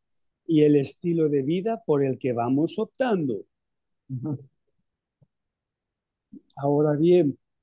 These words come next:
Speaker 1: em, me imagino que a todo mundo nos ha, nos ha sucedido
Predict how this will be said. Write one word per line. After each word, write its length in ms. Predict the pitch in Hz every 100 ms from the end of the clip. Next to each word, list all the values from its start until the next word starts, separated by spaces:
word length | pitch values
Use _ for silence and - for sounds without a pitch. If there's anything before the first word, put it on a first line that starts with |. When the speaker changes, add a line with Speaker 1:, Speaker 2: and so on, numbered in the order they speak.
| _ _ _ _ _ _ -
Speaker 1:
em, 720 | 165 156 151 151 151 151 147 - _ _ -
me 120 | 160 151
imagino 560 | 160 156 - 220 233
que 100 | -
a 80 | 160
todo 260 | - 160 165
mundo 300 | 160 165 160
nos 220 | 147 127
ha, 200 | 151 - 165
nos 240 | 147 -
ha 100 | 160 151
sucedido 760 | 180 - 151 135 131 156 165